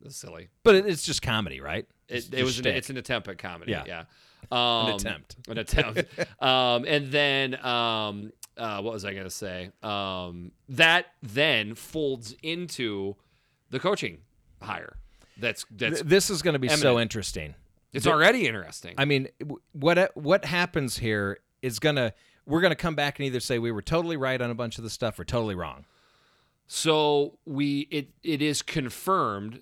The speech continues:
Speaker 1: that, um, the, the three guys that I threw out immediately, it's, I'm <clears throat> nothing,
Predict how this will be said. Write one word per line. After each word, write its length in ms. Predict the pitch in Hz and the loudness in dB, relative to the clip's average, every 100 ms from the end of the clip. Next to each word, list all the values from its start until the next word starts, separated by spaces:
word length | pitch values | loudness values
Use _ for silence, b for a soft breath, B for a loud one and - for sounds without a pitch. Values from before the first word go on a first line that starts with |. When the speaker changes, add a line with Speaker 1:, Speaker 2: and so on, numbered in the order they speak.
| _ | _
Speaker 1:
that, 640 | - 95 120 113 107 104 101 _ | -18 -4 0 2 0 -2 -8 _
um, 800 | 117 110 104 101 98 95 95 98 - - - | -12 -8 -6 -6 -8 -10 -12 -16 -20 -20 -18
the, 240 | - 113 117 | -8 -8 -8
the 180 | 113 110 | -10 -12
three 360 | - - 170 | -10 -2 0
guys 320 | 208 202 196 151 | 4 4 4 2
that 100 | 151 | 0
I 100 | 147 | 0
threw 340 | - 175 160 | -2 -4 0
out 300 | 135 123 123 - _ | 2 2 -2 -8 _
immediately, 760 | 127 127 117 107 101 95 95 - | -8 -6 -4 -6 -8 -10 -10 -10
it's, 200 | - - | -14 -14
I'm 180 | 104 110 - | -14 -14 -10
<clears throat> 320 | - 196 156 101 | -6 -4 -4 -4
nothing, 520 | 110 151 131 110 92 | -4 -4 -4 -8 -10